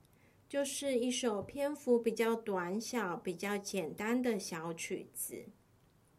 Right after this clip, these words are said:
这首曲子是在贝多芬过世四十年后才被发现的，而曲子上写着“给爱丽丝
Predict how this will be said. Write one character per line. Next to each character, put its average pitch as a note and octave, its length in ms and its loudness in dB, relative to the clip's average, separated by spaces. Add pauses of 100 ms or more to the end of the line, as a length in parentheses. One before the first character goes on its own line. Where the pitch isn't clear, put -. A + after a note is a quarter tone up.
(1300)
这 D#4 160 0
首 A#3 320 6
曲 - 480 0
子 - 380 -8 (400)
是 D4+ 240 -4
在 D4 260 2
贝 C#4 280 0
多 B3 260 6
芬 A#3 400 4
过 A#3+ 340 6
世 A3 460 2 (200)
四 D4+ 340 -4
十 A3 220 -2
年 F#3+ 400 0
后 - 500 -4
才 - 160 -4
被 A3+ 300 2
发 G#3+ 320 0
现 G#3+ 400 -2
的， - 240 -14 (880)
而 B3 500 2
曲 - 380 0
子 D3+ 400 -6
上 C4+ 400 0
写 - 400 -4
着 - 380 -6 (440)
“给 G3 440 -2
爱 A#3 240 2
丽 A3+ 200 6
丝 A#3 600 6